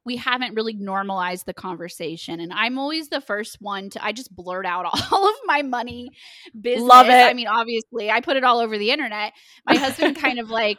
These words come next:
Speaker 1: wants to, like, hide his face 'cause I'm constantly like, "This is our
Speaker 2: <laughs>
Speaker 1: net worth this month." And he was like, "Will you quit telling people how much money we have in the bank?" And I'm like, "Well, people need to talk about it. Like, come on." And so I try to make, I try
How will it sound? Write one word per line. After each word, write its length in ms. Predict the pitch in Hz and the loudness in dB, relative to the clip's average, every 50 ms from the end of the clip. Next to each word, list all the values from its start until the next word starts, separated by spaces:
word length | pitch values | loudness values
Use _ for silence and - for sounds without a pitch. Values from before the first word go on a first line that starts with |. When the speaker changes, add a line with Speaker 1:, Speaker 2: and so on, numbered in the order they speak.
| - 220 | -8 -12
Speaker 1:
wants 420 | 208 214 220 226 226 226 - - | -8 -6 -6 -4 -4 -6 -10 -10
to, 100 | - 247 | -6 -4
like, 160 | 247 226 220 | -2 -2 -4
hide 260 | 240 - 233 214 214 214 | -2 -2 0 0 2 0
his 180 | 208 202 - | -2 -4 -6
face 380 | - - 214 208 226 359 - - | -8 -8 -6 -6 -4 -6 -6 -6
'cause 160 | - 349 240 | -6 -4 -2
I'm 160 | 240 233 233 | -2 -2 -2
constantly 560 | 269 - 240 233 233 - - 233 226 226 226 | -4 -4 -4 -4 -4 -6 -10 -8 -8 -6 -6
like, 220 | 208 202 196 285 311 349 | -4 -2 0 2 2 2
"This 160 | 311 359 339 320 | 2 2 0 0
is 100 | - 330 | 0 0
our 160 | 453 415 370 | 0 0 -2
Speaker 2:
<laughs> 0 | |
Speaker 1:
net 240 | 294 415 440 440 - 330 | -2 0 0 -2 0 -2
worth 340 | 415 453 427 427 427 403 _ _ | -4 -4 -4 -4 -6 -8 _ _
this 260 | - 440 403 - - 392 392 | -8 -8 -8 -8 -10 -12 -6
month." 320 | 403 466 440 440 427 359 | -2 0 0 0 0 -2
And 140 | 359 285 294 | -6 -6 -6
he 140 | 311 277 277 | -6 -6 -8
was 140 | 269 269 254 | -8 -6 -6
like, 180 | 247 247 - - | -6 -6 -6 -8
"Will 60 | 254 | -8
you 160 | 254 285 294 | -8 -8 -10
quit 320 | - - - 349 480 - - | -10 -10 -8 -8 -8 -8 -4
telling 320 | - 392 370 370 349 370 | -2 -2 -2 -2 -2 -4
people 340 | - - 359 381 - 415 427 | -4 -4 -4 -2 -2 -4 -2
how 140 | - 277 277 | -2 -2 -2
much 260 | 311 349 349 - - | 0 -2 -4 -4 0
money 280 | 294 320 339 294 302 294 | 2 2 2 2 -2 -6
we 140 | 285 285 - | -8 -8 -10
have 380 | - - 269 302 302 294 285 | -6 -6 -4 -2 0 -2 -2
in 100 | 294 285 | -2 -4
the 100 | 302 294 | -4 -4
bank?" 420 | 269 233 240 254 277 277 254 262 - - - - 320 - _ _ - | -4 -2 -2 -2 -2 -2 -2 -4 -6 -8 -12 -18 -20 -20 _ _ -16
And 80 | - 440 | -14 -10
I'm 60 | 453 | -8
like, 260 | 453 440 415 403 262 | -8 -8 -8 -6 -4
"Well, 280 | 320 370 381 359 571 - | -2 0 0 -2 -4 -4
people 340 | - 415 359 - - 427 | -4 -4 -4 -4 -6 -8
need 160 | 440 453 453 440 | -10 -10 -12 -14
to 100 | 440 - - | -14 -10 -6
talk 180 | 381 392 480 - 494 | -6 -4 -4 -4 -4
about 320 | 440 427 330 302 269 247 | 0 2 2 2 2 2
it. 300 | 247 220 208 196 185 - | 0 0 0 -2 -2 -4
Like, 180 | 254 285 285 - | -6 -6 -6 -6
come 220 | - 349 370 392 | -10 -12 -10 -6
on." 520 | - - 381 427 427 349 233 202 196 190 202 - - - - - - _ _ _ | -4 -4 -2 0 0 0 0 -2 -4 -8 -12 -16 -20 -20 -20 -20 -20 _ _ _
And 600 | 247 254 254 254 254 254 247 254 254 247 247 240 233 226 - 233 | 0 0 2 4 4 4 2 0 -2 -4 -8 -12 -14 -14 -16 -16
so 280 | 233 - 302 277 262 - | -8 -4 -2 -2 0 2
I 180 | - 240 254 277 | 2 2 2 0
try 200 | - 320 285 269 262 277 254 | -2 -4 -4 -2 -2 -2 -4
to 80 | 226 | -4
make, 180 | 233 233 233 - - | -4 -4 -4 -2 0
I 140 | 247 254 254 | 0 0 -2
try 200 | - 294 262 | -2 -2 -2